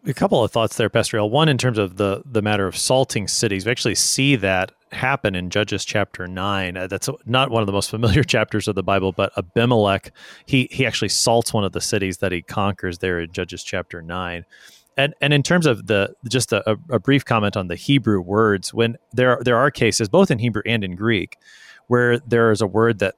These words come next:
occurs just one time in the, in the entire either Hebrew Old Testament or Greek New Testament.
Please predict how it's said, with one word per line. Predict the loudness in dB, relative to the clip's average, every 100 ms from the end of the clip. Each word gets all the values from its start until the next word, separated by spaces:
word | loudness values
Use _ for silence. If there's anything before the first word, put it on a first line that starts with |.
| -8
occurs | -2 0 0 -2 -6 _
just | -2 -2
one | 0 0 0
time | -2 -4 -4 -8 -8
in | -8 -6
the, | -6 -6
in | -8
the | -6
entire | -4 -2 0
either | -2 -4
Hebrew | -2 -2 0
Old | -2
Testament | -2 -4 -4 -8 -8
or | -8
Greek | -8 -10
New | -4 -4
Testament. | -4 -6 -8 -12 -16 -18